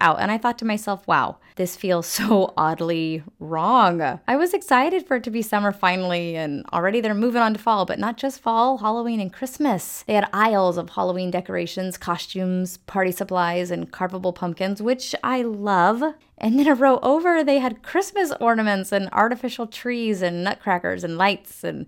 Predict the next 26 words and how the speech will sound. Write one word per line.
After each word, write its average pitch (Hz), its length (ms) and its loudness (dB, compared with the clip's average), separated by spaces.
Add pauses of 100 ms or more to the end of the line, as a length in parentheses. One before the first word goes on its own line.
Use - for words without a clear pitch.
(140)
advent 220 360 2
calendars. 180 840 -4
And 254 240 -2
then 359 520 -2 (120)
sandwiched 262 920 -2 (200)
in 233 200 0
between 220 540 -2
these 190 200 -8
two 208 420 -4 (160)
giant 214 480 4
holidays 190 800 2 (100)
fell 202 180 4
this 185 240 -2
one 247 500 -2
tiny 330 640 -2
section 262 520 -4
of 185 80 -4
a 185 80 -4
few 208 200 -6
turkeys 214 680 -4 (100)
and 165 340 -4
fall 185 220 -2
foliage 180 880 -4
for - 180 -10
<laughs> - 0 -
Thanksgiving. 202 1200 -4